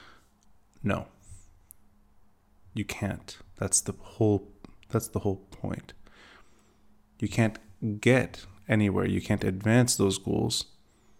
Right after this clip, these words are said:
You can't push through those legitimate goals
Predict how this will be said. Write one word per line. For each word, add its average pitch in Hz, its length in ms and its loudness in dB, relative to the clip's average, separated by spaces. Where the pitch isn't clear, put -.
You - 120 -16
can't - 260 0
push - 320 -2
through 123 560 4
those 101 260 2
legitimate 104 760 4
goals 110 500 -4